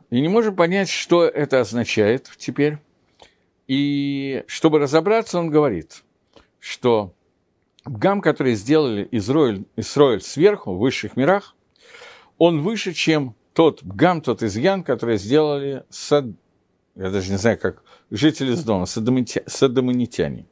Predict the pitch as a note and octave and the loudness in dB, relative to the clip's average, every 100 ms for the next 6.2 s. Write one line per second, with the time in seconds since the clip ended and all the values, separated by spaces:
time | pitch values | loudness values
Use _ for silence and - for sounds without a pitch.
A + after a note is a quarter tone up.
0 | _ _ _ - - - - - D#3+ B2 | _ _ _ -20 -20 -18 -12 -2 0 2
1 | B2 A#3 B3 G#3+ _ _ - F3 G3+ - | 4 4 4 -8 _ _ -4 -4 -4 -12
2 | _ _ C#3+ - G#3+ G3+ F3 D#3 C#3 A2 | _ _ -2 0 0 0 0 -2 -2 -2
3 | F2+ A#2+ - _ _ _ _ _ _ _ | -4 -8 -12 _ _ _ _ _ _ _
4 | - - D3+ A#2+ F3+ A#3+ G#3 F3 E3 D#3 | -18 -4 0 4 4 4 0 -2 0 2
5 | D#3+ F#3+ E3+ C3 C3 C#3 D3+ C3+ C3 F#2 | 2 0 -2 -2 -2 0 -2 -2 -2 -2
6 | D2+ - | -6 -12